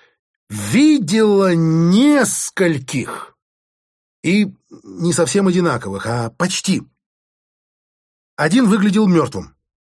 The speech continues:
другой производил впечатление обречённого, зато прочие, э, были в полном порядке, не пугайся. Будь я буддисткой, я бы сказала, что видела несколько твоих аватар, но, знаешь, это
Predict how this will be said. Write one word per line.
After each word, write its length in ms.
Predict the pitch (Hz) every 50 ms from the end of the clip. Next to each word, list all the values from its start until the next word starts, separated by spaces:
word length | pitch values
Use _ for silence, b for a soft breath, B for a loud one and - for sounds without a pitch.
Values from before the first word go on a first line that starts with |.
| _ _ _
другой 420 | _ 165 160 147 156 233 262 233 190
производил 480 | 208 226 214 180 165 175 175 233 240
впечатление 540 | - - 190 - 196 - - 202 214 214 208
обречённого, 580 | 196 233 214 - - 175 147 131 117 120 113 B B B B -
зато 240 | - 143 - 160 123
прочие, 500 | 139 233 302 302 - - 151 113 - b b b b b b b b b
э, 140 | - - -
были 240 | - - - 123 139
в 80 | -
полном 300 | - 147 165 196 233 254
порядке, 360 | - 285 254 202 180 - - 156
не 80 | 160
пугайся. 400 | - 196 160 151 131 - 117 - _ _ _ _ _ _ _ _ _ _ _
Будь 220 | - 147 165 - 160
я 80 | 156
буддисткой, 580 | 143 147 147 127 131 240 254 - - - 120 104
я 240 | 98 95 107 117 110
бы 100 | 110 117
сказала, 560 | - - - 113 95 101 127 165 202 240 220
что 200 | - - 139 120
видела 360 | 101 101 120 113 135 135 143
несколько 440 | 139 151 165 160 - 175 147 170 165
твоих 320 | - 160 175 196 190 - -
аватар, 560 | - 175 190 247 262 - 311 277 208 147 127
но, 240 | 123 147 175 175 B B B B B B B B B B B B B _ _ _ _ _
знаешь, 340 | - - 220 262 247 - 202
это 300 | 196 190 208 208 190